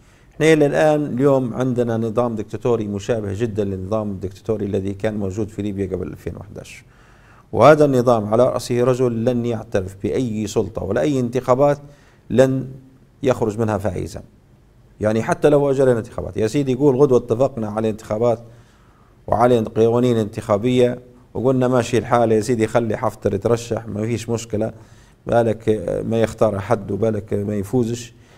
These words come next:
حتى لو خرج هذا الرجل ب-، ب-، بنسبة مش حتى قريبة من، من، من الفوز، يعني، نسبة لا، لا، لا تمثل شيء،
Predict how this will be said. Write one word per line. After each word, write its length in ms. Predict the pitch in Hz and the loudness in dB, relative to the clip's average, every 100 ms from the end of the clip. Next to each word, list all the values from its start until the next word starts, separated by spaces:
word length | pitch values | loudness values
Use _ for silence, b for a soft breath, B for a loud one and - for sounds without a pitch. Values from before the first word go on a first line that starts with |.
| b | b
حتى 560 | - 220 214 - 127 131 | -2 -2 0 2 4 8
لو 380 | 156 165 156 - - | 8 6 4 -6 -16
خرج 360 | - 131 143 107 | -6 0 2 4
هذا 180 | 120 113 | 2 2
الرجل 420 | 113 131 131 131 131 | 0 2 2 0 -4
ب-، 420 | 110 120 117 - 107 | -2 -2 -2 -4 -6
ب-، 240 | 104 101 | -6 -4
بنسبة 640 | 104 127 139 110 123 123 - - b b b | -2 -2 -4 0 0 0 -6 -14 b b b
مش 200 | 131 131 | -4 -4
حتى 220 | 139 - | -6 -6
قريبة 380 | 117 120 131 104 | -2 2 2 2
من، 340 | 104 107 101 | -2 -4 -6
من، 340 | 104 101 101 101 | -6 -6 -4 -2
من 60 | |
الفوز، 480 | 101 98 98 98 98 | -4 -4 -6 -6 -10
يعني، 440 | - 107 110 113 117 B B B 117 | -8 -4 -2 -4 -6 B B B -6
نسبة 380 | 120 117 113 | -6 -2 -2
لا، 320 | 113 117 - 104 | -2 -4 -4 -6
لا، 260 | 104 104 | -6 -6
لا 180 | 107 113 | -4 -4
تمثل 520 | 110 110 110 - 95 | -4 -6 -6 -8 -10
شيء، 180 | 95 - | -12 -20